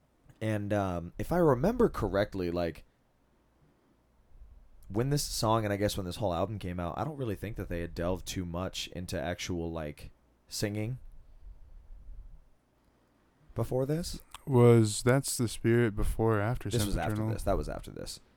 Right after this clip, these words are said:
Speaker 1: Sempiternal
Speaker 2: Okay.
Speaker 1: came out, and then I think the one right after it is That's the Spirit.
Speaker 2: Okay.
Speaker 1: But
Speaker 2: So,
Speaker 1: yeah.
Speaker 2: yeah, I mean, I think they went from being a deathcore band into Sempiternal.
Speaker 1: Yeah, like, metalcore, yeah.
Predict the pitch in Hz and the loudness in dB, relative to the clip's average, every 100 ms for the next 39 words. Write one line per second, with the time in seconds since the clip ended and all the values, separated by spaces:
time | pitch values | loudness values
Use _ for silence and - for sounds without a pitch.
0 | - 151 127 117 110 107 107 101 101 95 | 0 4 4 6 4 4 4 2 0 0
1 | 98 95 98 95 87 85 80 76 73 - | -4 -4 -6 -6 -4 -4 -6 -6 -8 -10
2 | 62 62 - - - - - 55 55 - | -10 -10 -10 -12 -12 -12 -10 -8 -10 -14
3 | - 104 107 95 - - - 98 120 107 | -8 -6 -4 -8 -12 -6 2 4 6 6
4 | 107 104 101 101 104 104 120 113 104 107 | 6 4 2 2 0 2 2 2 2 2
5 | - 101 104 104 104 101 107 98 101 98 | -2 -2 0 0 0 0 0 0 -2 -2
6 | 101 101 101 101 - 104 101 110 107 107 | -2 -2 -2 -2 -2 -2 -2 -2 -2 -2
7 | 98 85 85 85 82 85 87 85 | -4 -4 -4 -6 -4 -2 -2 -2